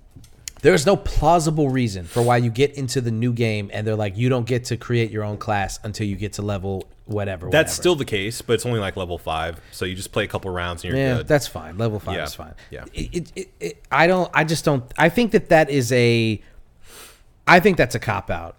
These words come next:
Speaker 1: I
Speaker 2: Yeah.
Speaker 1: think that's the devs, like, not really knowing what to do with that part
Speaker 2: Sure,
Speaker 1: of the
Speaker 2: yeah.
Speaker 1: game, like, the beginning of the
Speaker 2: Yeah.
Speaker 1: game.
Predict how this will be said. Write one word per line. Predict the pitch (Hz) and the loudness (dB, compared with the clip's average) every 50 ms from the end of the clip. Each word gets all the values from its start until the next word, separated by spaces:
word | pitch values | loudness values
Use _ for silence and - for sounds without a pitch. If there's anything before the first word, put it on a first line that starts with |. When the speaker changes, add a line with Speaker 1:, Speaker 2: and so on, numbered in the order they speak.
| _ | _
Speaker 1:
I | - 117 | -4 -4
Speaker 2:
Yeah. | 113 | 0
Speaker 1:
think | - 135 117 | 0 0 2
that's | - 123 117 - - | 2 0 0 0 -2
the | 120 | -6
devs, | 101 95 120 107 110 104 95 | -4 -2 0 0 0 0 0
like, | - 107 98 - | -4 -4 -2 0
not | 117 113 120 - - | 0 0 0 -2 -2
really | 123 123 123 117 | 0 0 0 0
knowing | 107 110 117 120 120 117 104 | 0 0 0 2 2 0 0
what | 101 113 110 - - | -2 -2 -4 -4 -4
to | 120 110 | -6 -4
do | 101 104 117 117 117 | 0 2 2 4 4
with | 123 123 123 | 2 2 2
that | - 120 120 120 - | 2 0 0 4 4
part | - 123 117 117 | 4 6 6 4
Speaker 2:
Sure, | 113 | 2
Speaker 1:
of | 104 | 0
the | 110 101 | 0 -2
Speaker 2:
yeah. | 110 | -2
Speaker 1:
game, | 110 113 120 135 143 143 - | 0 0 0 -2 -4 -4 -2
like, | 117 104 101 | -4 -4 -2
the | - 110 | -4 -6
beginning | 92 107 98 92 120 110 113 110 110 | -6 -6 -4 -2 -2 0 0 -2 -2
of | 101 | -2
the | 107 | -2
Speaker 2:
Yeah. | 95 - 113 | -2 -2 0
Speaker 1:
game. | 120 127 135 131 | 0 0 -2 -4